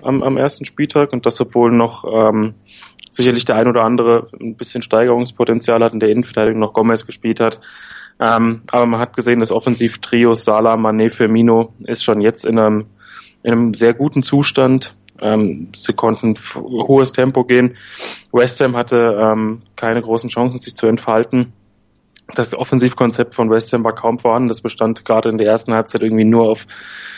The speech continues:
aus Befreiungsschlägen in Richtung Arnautovic, der dann zwar auch mal einen guten Abschluss hatte, aber da, da kam relativ wenig. Also Liverpool hat das Spiel dominiert gegen einen nicht gerade wirklich starken Gegner, aber, ähm, die Dominanz, die Kontrolle und auch die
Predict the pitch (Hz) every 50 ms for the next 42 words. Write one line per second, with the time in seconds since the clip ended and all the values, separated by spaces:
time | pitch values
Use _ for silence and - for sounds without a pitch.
0 | - - _ - 123 113 - - 123 113 - - 120 120 127 135 131 131 131 -
1 | 131 127 127 123 123 117 113 120 120 - 123 117 110 107 107 113 120 - 127 117
2 | 120 123 120 - - - 120 110 110 113 110 - 113 104 113 113 - 123 117 110
3 | 107 110 107 - 113 113 123 - - - 127 120 - 120 113 - 117 110 104 107
4 | 104 107 104 104 - 117 - 117 110 - - 113 107 110 113 110 113 110 107 110
5 | 110 - - - - - 110 117 117 113 110 - - - - - - - - -
6 | 110 113 117 113 127 127 127 135 127 123 - 120 - - - - 123 120 131 120
7 | 120 117 113 117 131 147 147 - - _ _ _ _ _ - 113 113 117 113 110
8 | 110 110 - - 80 92 101 110 120 120 - - - - 123 110 104 101 101 110
9 | 110 107 104 113 - - 117 - - - 107 107 131 - - 127 - 123 127 127
10 | - - 131 120 123 123 _ _ _ - - - - - - - _ _ _ -
11 | 113 113 110 113 113 110 107 107 107 110 - _ _ _ _ - 110 107 107 107
12 | 107 107 107 - 120 117 - - _ _ - 127 123 120 117 113 113 135 131 -
13 | - 120 - - 120 113 - - 113 117 131 139 123 117 101 107 110 - - -
14 | 117 110 110 113 113